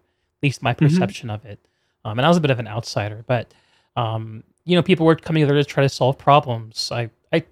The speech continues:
Speaker 1: my observation tends to have been in M M Os, you know, we, we've seen, like, a,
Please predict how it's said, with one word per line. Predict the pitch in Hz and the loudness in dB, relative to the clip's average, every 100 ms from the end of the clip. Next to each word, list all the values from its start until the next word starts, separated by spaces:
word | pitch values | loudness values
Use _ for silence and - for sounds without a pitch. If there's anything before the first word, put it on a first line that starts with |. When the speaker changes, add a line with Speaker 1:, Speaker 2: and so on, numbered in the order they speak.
| - | -2
Speaker 1:
my | 175 196 | 4 4
observation | 190 170 151 156 135 127 | 4 2 2 2 -2 -4
tends | - 147 | -2 -4
to | - 131 | -2 -2
have | 123 - | -2 -4
been | 123 123 | -6 -6
in | 113 | -8
M | 120 | -10
M | 117 | -8
Os, | 113 117 117 - - - | -6 -6 -8 -10 -14 -12
you | 151 151 | -4 2
know, | 135 | 2
we, | 131 | 2
we've | 147 143 | -2 -4
seen, | - 123 117 | -4 -8 -8
like, | 110 - | -10 -6
a, | 104 101 | -4 -4